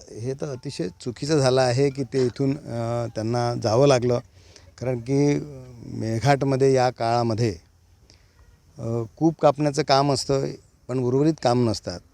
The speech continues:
पण इथे येऊन जर त्यांना जास्त पैसे आणि मेहताना, मेहनताना मिळत असेल तर त्यांना तिथे कुठेही जायला त्यांना परवानगी द्यायला पाहिजे आणि इथून अशा प्रकारे त्यांनी वि-, जाणे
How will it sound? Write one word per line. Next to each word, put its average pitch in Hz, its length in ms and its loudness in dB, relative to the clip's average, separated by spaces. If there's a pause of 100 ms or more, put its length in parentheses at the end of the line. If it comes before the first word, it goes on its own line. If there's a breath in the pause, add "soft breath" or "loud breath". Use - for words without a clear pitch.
(160)
पण 123 60 -4
इथे 120 240 0
येऊन 160 200 4
जर 156 100 2
त्यांना 139 300 -4
जास्त 123 300 -2
पैसे 139 340 -2
आणि 127 240 0
मेहताना, 120 480 0
मेहनताना 113 720 -4
मिळत 113 280 -8
असेल - 500 -16 (500 soft breath)
तर 113 140 -6
त्यांना 190 340 -2
तिथे 208 220 0
कुठेही 214 300 4
जायला 226 260 6
त्यांना 226 240 -2
परवानगी 226 420 -2
द्यायला 226 280 2
पाहिजे 170 260 0
आणि 170 260 2
इथून 190 240 0
अशा 196 160 2
प्रकारे 190 340 0
त्यांनी 185 320 0
वि-, - 640 -8
जाणे 147 320 8